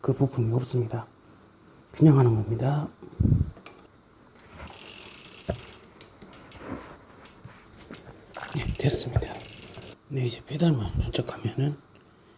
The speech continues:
완성이 됩니다. 이 왼쪽은 왼쪽으로, 예,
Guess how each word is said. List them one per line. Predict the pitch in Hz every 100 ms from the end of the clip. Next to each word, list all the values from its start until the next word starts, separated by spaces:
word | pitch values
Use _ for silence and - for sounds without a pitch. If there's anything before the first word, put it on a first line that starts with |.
| - - - -
완성이 | 123 117 - -
됩니다. | - 117 - - - - - - - - - - - -
이 |
왼쪽은 | 123 135 156 151 139 131 123 131 123
왼쪽으로, | 127 143 143 123 110 101 - - - - - - - - - - - - - _ _ -
예, | - -